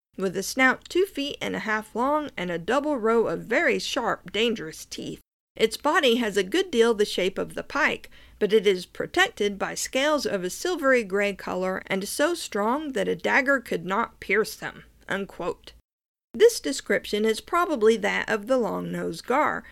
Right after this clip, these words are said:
which can grow over six feet long and has a lot of sharp teeth and a very long jaw. It's usually brownish or greenish, but can appear silvery in color,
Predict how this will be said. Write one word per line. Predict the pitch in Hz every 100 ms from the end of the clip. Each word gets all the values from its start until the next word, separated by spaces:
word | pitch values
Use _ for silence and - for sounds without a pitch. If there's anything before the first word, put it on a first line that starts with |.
| - -
which | 208 -
can | 233 220
grow | 214 208 -
over | 208 190
six | 175 - 403 -
feet | - 180 214
long | 240 285 277
and | - 196
has | 196 190
a | 170
lot | 208 277
of | 185 170
sharp | - 269 - -
teeth | - 269 185 -
and | 180
a | 185
very | 190 226 190
long | 190 220 190 175
jaw. | 185 190 - - _ _ _ -
It's | 233 311
usually | 403 320 240
brownish | 185 202 226 190 175
or | -
greenish, | 180 254 302 160 - -
but | 262 -
can | 269 226
appear | 190 - 180
silvery | - 370 403 247 185
in | 180 185
color, | 175 180 - -